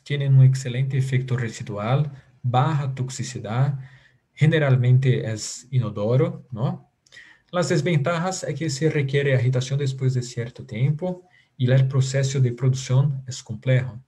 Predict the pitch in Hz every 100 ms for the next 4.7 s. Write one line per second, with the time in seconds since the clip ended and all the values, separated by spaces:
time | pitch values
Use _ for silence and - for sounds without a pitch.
0 | _ 101 113 117 127 120 127 110 - -
1 | _ _ - 107 - - 131 147 131 131
2 | - - _ - 107 - 117 123 135 131
3 | - 123 120 110 107 120 131 117 107 107
4 | - - 98 110 139 170 180